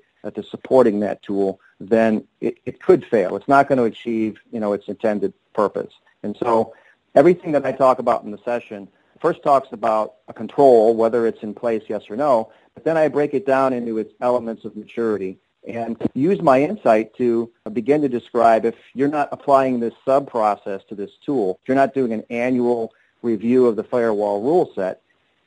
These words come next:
the best tool in the world, the best firewall, is not gonna achieve its objective because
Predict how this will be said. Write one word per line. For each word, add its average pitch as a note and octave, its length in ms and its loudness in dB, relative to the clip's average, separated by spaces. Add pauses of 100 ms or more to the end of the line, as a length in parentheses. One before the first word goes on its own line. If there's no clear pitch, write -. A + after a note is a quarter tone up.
(120)
the C#3 120 -4
best D#3 260 0
tool C#3+ 300 0
in B2+ 60 0
the B2 60 -2
world, B2 320 0
the G2 60 -12
best A#2+ 240 -4
firewall, G#2+ 420 0
is - 60 -10
not A#2+ 240 -2
gonna G#2+ 140 -6
achieve G#2 320 -8
its G#2+ 160 -16
objective G#2 580 2 (260)
because A#2 400 -2